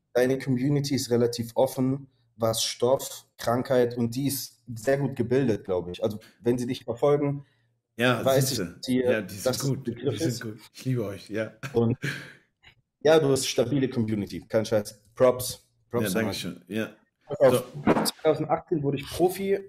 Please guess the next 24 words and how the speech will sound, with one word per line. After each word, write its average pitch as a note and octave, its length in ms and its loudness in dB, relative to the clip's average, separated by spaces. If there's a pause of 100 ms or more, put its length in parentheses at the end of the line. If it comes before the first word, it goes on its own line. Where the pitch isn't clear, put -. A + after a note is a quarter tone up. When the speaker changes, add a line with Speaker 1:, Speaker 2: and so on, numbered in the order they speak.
(580)
Speaker 1:
und B2+ 500 0
bei B2 120 4
mir C3 180 2
wurde B2+ 380 2
dann A#2 180 2
ein A2 180 -2
Leberversagen G#2 760 0
diagnostiziert. F2+ 800 -6 (220)
Und G2 180 -4
die G2+ 240 -4 (240)
Ärzte A2+ 360 -2
wussten B2+ 280 -2
nicht, A#2+ 180 -2
was E2 140 -4
es E2 120 -10
war. C3+ 360 0 (500)
Genau, F#2 240 -10
ein, G2+ 260 -6
ein G2 160 -6
Gendefekt, C#3 640 -4
nennt G#2+ 200 -4
sich - 200 -18
Porphyrie A#2 680 -2
variegata, G#2 1000 -4